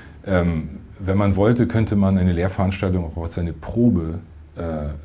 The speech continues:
sehen, wo es darum geht, aus den Menschen, die da sind und die auch morgen die gleichen sind, das sozusagen hervorzubringen, was man sehen möchte. So, das heißt also, es geht eigentlich darum,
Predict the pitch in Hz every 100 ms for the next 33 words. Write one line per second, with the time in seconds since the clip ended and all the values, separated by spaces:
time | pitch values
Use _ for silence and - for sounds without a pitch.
0 | - - 80 85 80 104 135 - 92 98
1 | 92 98 95 90 90 95 104 101 - 104
2 | 92 95 135 98 92 90 107 151 120 95
3 | 147 185 - - 92 98 107 101 - -
4 | - - 92 - 90 120 123 101 95 107
5 | 151 160 92 85 113 131 - - - -
6 | - - - 117 - 127 - 110 107 101
7 | 98 92 - 110 - 98 87 92 92 90
8 | 92 - - 95 95 92 85 82 80 80
9 | 62 62 65 - - - - - 92 -
10 | 98 95 98 92 101 98 - 90 117 120
11 | 110 104 104 101